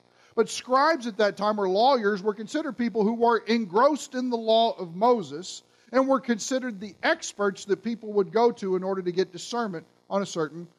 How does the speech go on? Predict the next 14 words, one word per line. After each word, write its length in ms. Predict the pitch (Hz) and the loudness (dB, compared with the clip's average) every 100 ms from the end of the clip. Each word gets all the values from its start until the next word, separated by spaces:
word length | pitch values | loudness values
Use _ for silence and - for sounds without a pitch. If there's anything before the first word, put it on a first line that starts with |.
| _ | _
passage. 600 | 254 254 202 - 113 - - | 0 0 0 -6 -18 -20 -4
Now, 320 | 214 151 - _ _ _ _ _ _ _ _ | -2 -2 -4 _ _ _ _ _ _ _ _
<clears throat> 600 | 294 - - - _ - | -14 -12 -14 -16 _ -6
as 140 | 330 233 | -4 0
Jesus 440 | 262 302 262 226 | 2 2 0 -4
loves 280 | 233 262 - | 0 0 0
to 120 | 214 | -8
do, 280 | 175 277 233 | -2 2 4
he 120 | 233 | 2
decides 460 | 226 - 214 214 - | -4 -2 0 0 -2
to 100 | 226 | -12
tell 260 | - 180 185 | -4 -2 -2
a 40 | |
story. 540 | - - 240 190 123 | -8 -2 2 2 0